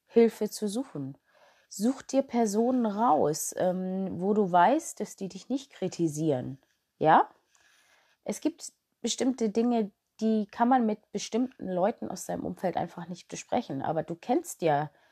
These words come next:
dein Umfeld gut und weißt, mit welchem Problem du zu wem gehen kannst. Frage also auch deine physische Community.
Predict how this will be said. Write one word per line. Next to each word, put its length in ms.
dein 180
Umfeld 480
gut 220
und 200
weißt, 360
mit 160
welchem 280
Problem 520
du 120
zu 220
wem 240
gehen 240
kannst. 460
Frage 640
also 320
auch 440
deine 340
physische 640
Community. 840